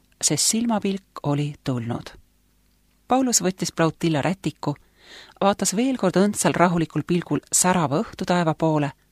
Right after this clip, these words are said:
ja palvetas. Jah, tema tund oli tulnud, kuid ta nägi enda ees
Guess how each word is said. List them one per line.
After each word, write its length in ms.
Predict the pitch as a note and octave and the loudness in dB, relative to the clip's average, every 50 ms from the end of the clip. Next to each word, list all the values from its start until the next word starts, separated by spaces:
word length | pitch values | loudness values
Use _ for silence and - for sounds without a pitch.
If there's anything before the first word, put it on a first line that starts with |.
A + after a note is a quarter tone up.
| _ _ _ _ _ _ | _ _ _ _ _ _
ja 300 | - D3 D#3 D3+ D3+ D3+ D3+ - _ - | -4 -2 0 0 -2 -2 -6 -8 _ -2
palvetas. 680 | C3+ C3 B2 B2 A#2+ - _ - - - - - - _ _ _ _ _ _ _ _ _ _ _ _ _ - - - - - _ - - | -2 -2 -2 -4 -8 -10 _ -10 -6 -6 -6 -6 -6 _ _ _ _ _ _ _ _ _ _ _ _ _ -20 -20 -20 -20 -20 _ -4 0
Jah, 300 | D#3 D#3 C#3+ D3 - - - - | 0 0 0 -2 -6 -8 -2 0
tema 220 | G#3+ A#3+ B3 A3+ | 2 2 2 0
tund 280 | - G3+ G3 E3+ C#3 C#3 | 0 0 -2 0 -2 -2
oli 140 | B2 B2+ | -4 -2
tulnud, 400 | C3 D3+ D3+ C#3+ C#3 A#2+ A2 - - - _ _ _ _ _ _ _ _ _ - - - - - _ - | -2 -2 0 0 0 -2 -4 -4 -8 -16 _ _ _ _ _ _ _ _ _ -20 -20 -20 -20 -20 _ -6
kuid 180 | A3+ A3 - | -4 -4 -2
ta 100 | - G#3 | 0 0
nägi 200 | G#3 G3+ - F#3+ G3 | 0 0 2 2 2
enda 280 | A3 A#3 A3 - F#3 | 2 0 0 0 0
ees 300 | F3 F3 E3+ E3 - - | 0 0 2 0 0 0